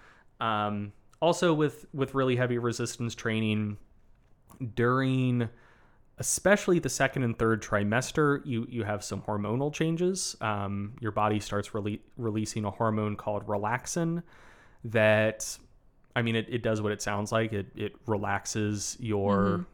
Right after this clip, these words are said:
Speaker 1: connective tissues, like your tendons, your ligaments, um, largely to prepare the birth canal for, like, actually giving birth.
Speaker 2: Nice.
Speaker 1: Um, 'cause, yeah, like, stu-, stuff that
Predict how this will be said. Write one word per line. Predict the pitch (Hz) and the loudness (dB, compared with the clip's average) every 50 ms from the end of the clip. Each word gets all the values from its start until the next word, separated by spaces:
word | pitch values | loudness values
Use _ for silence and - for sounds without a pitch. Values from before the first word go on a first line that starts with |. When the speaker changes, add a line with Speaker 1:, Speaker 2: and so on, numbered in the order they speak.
| - - | -14 -10
Speaker 1:
connective | - 110 113 131 127 - 147 131 - | -4 -2 0 0 0 0 -2 -2 0
tissues, | - 143 135 - - 143 131 127 120 107 | 0 -2 0 0 0 2 2 2 2 0
like | 98 90 - | -4 -8 -8
your | - - | -12 -14
tendons, | - - 143 139 131 123 120 117 117 113 107 - | -6 -2 -2 0 2 2 0 0 0 -2 -4 -4
your | - 104 | -6 -4
ligaments, | 101 104 110 117 113 113 110 110 110 - - - - - - - - - - - - _ - | -2 -2 0 0 2 2 2 2 0 -2 -4 -6 -8 -10 -16 -20 -20 -20 -20 -20 -18 _ -2
um, | 117 107 104 104 104 101 104 101 98 - - - _ - _ _ _ - - | 0 2 2 2 2 0 0 -2 -4 -8 -12 -20 _ -20 _ _ _ -12 -8
largely | 123 110 117 127 151 180 208 185 160 165 165 156 151 139 | -4 0 4 6 6 6 6 4 0 0 0 0 0 0
to | 127 - - 135 123 | -2 -4 -4 -4 -4
prepare | - - 123 120 - - - 110 110 110 110 110 107 | -2 -2 -2 -2 0 0 2 2 2 4 4 2 2
the | 101 107 92 | 0 -2 -2
birth | - 104 107 - - - | -2 -2 -2 -2 -4 -4
canal | - - 151 151 151 156 160 165 165 170 170 165 - | -2 -2 0 2 2 0 0 0 -2 -4 -6 -10 -14
for, | - - - - - 113 107 104 104 104 101 101 101 101 101 104 101 - - - - - - - - - - | -18 -20 -18 -8 -4 0 2 2 4 4 4 4 4 2 2 0 -2 -6 -12 -20 -20 -20 -20 -20 -20 -20 -20
like, | - - - | -20 -14 -10
actually | - 104 101 95 - - - 107 101 | -10 -8 -8 -6 -6 -4 -4 -4 -4
giving | 101 104 101 101 101 98 98 | -4 -4 -4 -2 -4 -4 -2
birth. | 104 120 - 147 - - - - | 0 0 0 0 -4 -8 -12 -10
Speaker 2:
Nice. | - 180 180 170 175 - - - - - - - | -6 -4 -4 -4 -4 -8 -12 -16 -20 -10 -4 -2
Speaker 1:
Um, | 214 202 202 202 202 202 202 202 104 104 104 - | 0 2 2 2 0 0 -2 -4 -4 -6 -8 -4
'cause, | - 131 123 | -2 0 2
yeah, | 160 - 107 | 4 4 4
like, | 101 101 98 101 101 104 101 98 - - - - - - - - | 2 2 -2 -6 -8 -10 -10 -12 -14 -18 -20 -20 -20 -20 -20 -18
stu-, | - - - - - - 107 107 107 - - | -16 -14 -14 -10 -6 -2 0 0 0 -2 -4
stuff | - - - - - 104 104 104 - - | -6 -8 -6 -4 -2 -2 -2 -2 -4 -6
that | - 120 | -4 -4